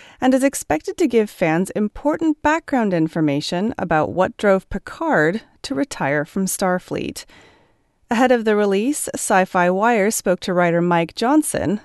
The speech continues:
about the upcoming series. Johnson also wrote two thousand nine's countdown prequel to Star Trek, the first J J Abrams movie.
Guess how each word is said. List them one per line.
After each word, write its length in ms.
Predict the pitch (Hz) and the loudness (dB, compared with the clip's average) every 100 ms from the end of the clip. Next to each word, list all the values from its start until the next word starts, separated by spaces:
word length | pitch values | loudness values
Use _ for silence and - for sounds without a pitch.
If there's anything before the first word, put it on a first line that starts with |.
| - | -8
about 280 | - 220 226 | -2 -2 0
the 140 | - | -2
upcoming 540 | 156 - 156 151 156 | -2 -2 -2 0 0
series. 800 | 170 180 160 143 92 98 - - - _ _ _ _ _ _ _ _ - - - - _ _ - | -4 -4 -2 -4 -6 -8 -8 -10 -12 _ _ _ _ _ _ _ _ -20 -20 -20 -20 _ _ 0
Johnson 400 | - 403 403 - | 0 2 0 2
also 420 | 262 277 - 330 | 2 2 0 0
wrote 440 | 277 151 156 - - | 2 4 2 -2 -10
two 220 | - 254 269 | -4 -2 2
thousand 360 | 294 294 302 | 2 4 4
nine's 360 | 220 151 156 - | 4 2 0 -4
countdown 560 | - 240 226 180 180 | -4 -4 2 2 2
prequel 440 | 180 - - 180 185 | -2 -6 -6 -4 -4
to 120 | - | -4
Star 380 | 214 - 214 214 | -6 -2 0 0
Trek, 420 | - 151 175 - - | 0 -4 -4 -6 -8
the 100 | 220 | -8
first 340 | - - 139 | -4 -6 -4
J 180 | 175 160 | -2 -2
J 120 | 170 | 0
Abrams 600 | 170 196 196 185 175 170 | 0 0 0 0 0 0
movie. 520 | 151 147 - 90 - | -4 -4 -6 -6 -8